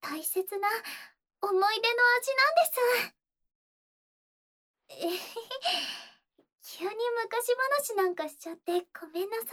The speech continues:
い。ほら先輩、冷めないうちに食べちゃいましょう。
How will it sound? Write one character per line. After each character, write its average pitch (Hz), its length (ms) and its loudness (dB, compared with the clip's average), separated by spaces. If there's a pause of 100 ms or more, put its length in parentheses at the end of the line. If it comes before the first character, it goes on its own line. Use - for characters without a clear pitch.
(120)
い。 - 140 -6 (1400)
ほ - 160 -4
ら 480 200 8
先 330 260 -2
輩、 554 260 8 (640)
冷 339 140 6
め 392 160 4
な 453 160 2
い 247 100 -2
う 262 100 -6
ち 349 140 -4
に 381 80 -2
食 403 80 -4
べ 494 60 2 (240)
ち - 100 4
ゃ - 0 -
い 392 80 2
ま 285 160 -6
し 330 100 -4
ょ 381 40 2
う。 - 20 4